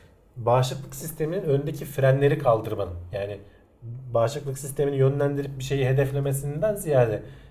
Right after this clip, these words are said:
engelleyen şeyler varsa onları kaldıralım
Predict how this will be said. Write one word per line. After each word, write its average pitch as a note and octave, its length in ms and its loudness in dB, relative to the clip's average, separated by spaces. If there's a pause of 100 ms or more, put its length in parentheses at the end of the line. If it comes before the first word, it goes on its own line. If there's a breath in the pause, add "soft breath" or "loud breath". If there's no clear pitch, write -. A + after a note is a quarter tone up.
(120)
engelleyen D3+ 720 4 (220)
şeyler C3+ 360 2
varsa D3+ 300 0
onları C3+ 340 0
kaldıralım G#2+ 560 2